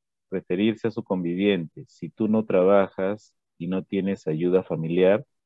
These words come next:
da a entender una metáfora de decir que no hay otra salida para alejarse de la violencia"?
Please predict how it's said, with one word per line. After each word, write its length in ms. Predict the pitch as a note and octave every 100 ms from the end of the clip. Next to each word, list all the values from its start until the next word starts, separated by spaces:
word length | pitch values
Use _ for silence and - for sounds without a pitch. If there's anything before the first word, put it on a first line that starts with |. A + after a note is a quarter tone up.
| _ _ _ -
da 100 | F#2
a 40 |
entender 380 | F#2 F#2 F2 F#2
una 160 | F#2+ F2+
metáfora 540 | E2+ - F#2 G#2 G2
de 100 | E2+
decir 320 | D#2 - F#2
que 140 | - D#2+
no 160 | F2
hay 140 | G2 G2
otra 220 | F#2 F#2+
salida 600 | - D#2 E2+ F#2+ F#2 F#2
para 240 | - D#2+ D2
alejarse 560 | D2 - F2+ D#2 -
de 60 | F2+
la 100 | D#2+
violencia"? 500 | D2+ D2 D2+ - _